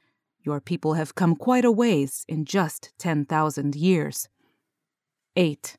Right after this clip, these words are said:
said Delvin flatly. "And I can't say it's progress."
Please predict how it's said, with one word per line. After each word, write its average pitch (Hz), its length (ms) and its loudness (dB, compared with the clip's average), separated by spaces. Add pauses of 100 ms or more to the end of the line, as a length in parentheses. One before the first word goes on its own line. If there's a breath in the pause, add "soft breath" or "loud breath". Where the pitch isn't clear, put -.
said 156 260 -6
Delvin 156 360 -2
flatly. 156 440 -4 (680)
"And 208 180 4
I 202 80 4
can't 240 400 4
say 160 380 0
it's 143 160 -6
progress." 151 720 -2